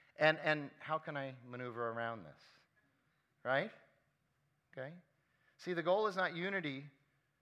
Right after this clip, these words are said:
Uh, the goal, I'm sorry, the goal is unity. It's not conformity.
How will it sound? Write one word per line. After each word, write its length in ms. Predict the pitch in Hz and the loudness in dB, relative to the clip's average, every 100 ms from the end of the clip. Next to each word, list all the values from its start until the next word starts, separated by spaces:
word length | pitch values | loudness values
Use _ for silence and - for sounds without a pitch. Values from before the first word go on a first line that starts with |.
| _ _ _ _ _ _ _ | _ _ _ _ _ _ _
Uh, 60 | 156 147 | -8 -6
the 80 | |
goal, 180 | 143 190 | 4 4
I'm 100 | 170 | 4
sorry, 220 | 160 190 170 | 2 4 4
the 100 | 151 | 2
goal 200 | 170 170 | -2 0
is 220 | 180 180 | -2 -4
unity. 340 | 165 117 98 - | -6 -8 -10 -12
It's 140 | - | -10
not 220 | 151 - | -8 -8
conformity. 600 | 139 135 156 147 127 - | -10 -12 -8 -8 -10 -14